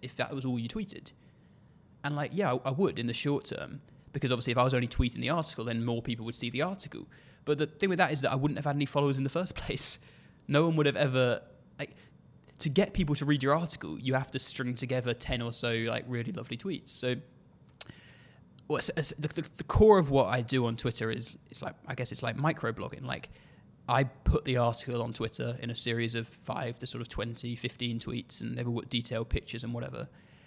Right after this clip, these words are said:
And, uh, it works for a few reasons. I'd say firstly, it's because people are much more likely to retweet threads than they are individual tweets.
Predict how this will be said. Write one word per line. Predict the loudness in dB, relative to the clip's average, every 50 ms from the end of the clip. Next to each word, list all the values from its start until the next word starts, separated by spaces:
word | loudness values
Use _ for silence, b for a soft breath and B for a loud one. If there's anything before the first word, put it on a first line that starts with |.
| b b b -4 -2
And, | 0 0 0 0 -2 -4 -8 -14 -14
uh, | -10 -10 -10
it | -6 -2
works | 0 0 0 0
for | -2 -2
a | -2
few | -2 -2 -4 -4
reasons. | -4 -4 -6 -6 -6 -6 -4 -4 -2 -4 -4 b b b b b b b b b b
I'd | 0 0 0
say | 2 2 0
firstly, | 0 2 2 2 2 2 2 2 2 2 2 2 0 -2 -8 -20 -20 -20 -20 -20 -20 -20 -16 -12
it's | -8 -8 -8
because | -6 -6 -6 -2 0 0 0 0 -2
people | -6 -6 -2 -2 0 2 4 4 4
are | 4
much | 4 4 2 0 -2 -4 -10 -8
more | -4 -4 -2 -2
likely | -2 -2 -4 -4
to | -6 -8
retweet | -6 -2 -4 -4 -4 -4 -6 -6 -6 -6
threads | -8 -8 -4 -2 -2 -2 -2 -4 -6 -6
than | -4 -4 -4
they | -2
are | -2 -2 0 0
individual | -2 -2 -2 -4 -4 -6
tweets. | -6 -4 -2 -2 -2 -2 -2 -2 -2 -2